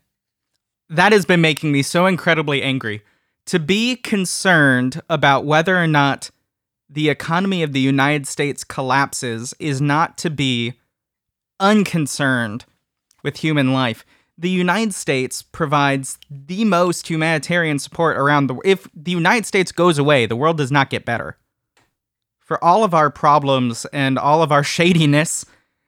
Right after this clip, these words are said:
and sitting over here as a libertarian, I, I don't trust the state as far as I can throw it normally. But the strength of the United States has enabled us to be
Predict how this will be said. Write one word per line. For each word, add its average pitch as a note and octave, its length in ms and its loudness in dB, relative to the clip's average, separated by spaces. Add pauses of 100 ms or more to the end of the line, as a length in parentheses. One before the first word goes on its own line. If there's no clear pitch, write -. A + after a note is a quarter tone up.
(120)
and C#3 300 2 (380)
sitting F#3 320 2
over D#3+ 160 4
here E3 140 4
as D3 100 2
a D3 60 -2
libertarian, D3+ 720 2
I, C#3+ 280 0 (140)
I C#3+ 120 0
don't D3 200 -2
trust - 300 0
the C3+ 80 -10
state D#3+ 380 -2
as D3 140 -8
far D3+ 180 2
as C3+ 120 -2
I B2 80 -2
can A#2+ 160 -8
throw G#3 280 2
it D3 140 0
normally. D3 520 2 (1160)
But E3+ 360 -4
the D#3 80 0
strength F#3 500 -2
of D#3+ 100 -4
the D#3 60 -2
United D3 360 0
States D3 280 -4
has C3 140 -8
enabled C3 460 0
us A#2+ 240 -2
to C3 180 -4
be A#2+ 600 -4